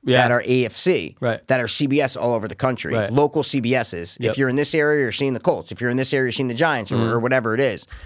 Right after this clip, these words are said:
Speaker 2: So, so yeah, so I don't know how that would work on Hulu Live. I don't, 'cause there's just no way that you can watch every, like, there's just no way.
Speaker 1: Yeah, 'cause Sunday Ticket definitely has the rights.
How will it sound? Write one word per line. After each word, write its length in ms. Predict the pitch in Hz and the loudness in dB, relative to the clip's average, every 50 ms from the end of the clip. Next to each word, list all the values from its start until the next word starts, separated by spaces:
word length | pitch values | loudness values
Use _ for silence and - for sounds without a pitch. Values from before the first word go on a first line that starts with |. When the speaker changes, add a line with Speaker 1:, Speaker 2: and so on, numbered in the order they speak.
| - - - | -14 -14 -12
Speaker 2:
So, 600 | - - - 135 127 120 117 117 113 113 110 107 - - _ | -6 0 0 2 2 4 2 2 2 0 -2 -2 -6 -14 _
so 140 | - - 160 | -2 0 2
yeah, 160 | 180 175 131 | 2 2 2
so 140 | 117 - 147 | 0 0 0
I 120 | 139 147 | 2 4
don't 180 | 156 170 165 151 | 2 2 2 2
know 240 | 147 156 160 156 143 | 4 4 4 4 2
how 140 | 135 135 131 | 2 2 2
that 240 | 131 131 120 110 | 2 2 2 0
would 240 | 107 110 117 120 110 | -2 -2 -2 -2 -2
work 420 | 104 98 101 123 131 131 120 - 113 | -2 -2 0 2 2 2 0 0 -2
on 180 | 107 107 107 | -2 -2 -2
Hulu 300 | 101 120 113 113 107 98 | -2 -2 -2 -2 -2 0
Live. 280 | 98 107 113 120 117 104 | 2 4 4 4 4 2
I 80 | 107 117 | 2 2
don't, 240 | 127 131 135 104 - _ - - _ _ _ _ _ _ _ _ | 2 2 0 -2 -6 _ -20 -20 _ _ _ _ _ _ _ _
'cause 140 | - 151 143 120 | -2 -2 0 2
there's 160 | - 185 175 | 2 2 2
just 160 | 165 208 147 156 | 2 0 2 4
no 180 | 156 170 175 | 4 4 4
way 180 | 170 175 185 175 | 4 4 2 2
that 60 | 151 | 2
you 120 | 139 139 | 0 -2
can 200 | - 147 123 113 | 0 0 0 2
watch 280 | 104 127 143 143 131 - | 2 2 2 2 2 2
every, 200 | 139 123 113 127 107 | 0 0 0 0 0
like, 200 | 123 123 117 - | 0 0 0 2
there's 160 | 139 135 127 | -2 0 0
just 220 | - 151 147 - | 0 -2 0 2
no 120 | 156 139 120 | 2 2 2
way. 400 | 104 87 113 196 240 - - 76 - | 2 2 2 0 0 0 -4 -6 -2
Speaker 1:
Yeah, 200 | - 123 120 117 113 | 0 2 2 2 2
'cause 180 | - 120 117 | 2 0 0
Sunday 240 | - 135 131 127 117 | 2 2 2 2 2
Ticket 240 | - 127 113 113 110 | 0 0 0 2 0
definitely 260 | 117 107 - 113 110 | 0 0 0 0 0
has 200 | 107 107 104 98 | 0 0 0 -2
the 80 | 98 101 | -2 -2
rights. 480 | 104 104 101 95 - - - - - | -2 -2 -2 -4 -6 -10 -18 -18 -20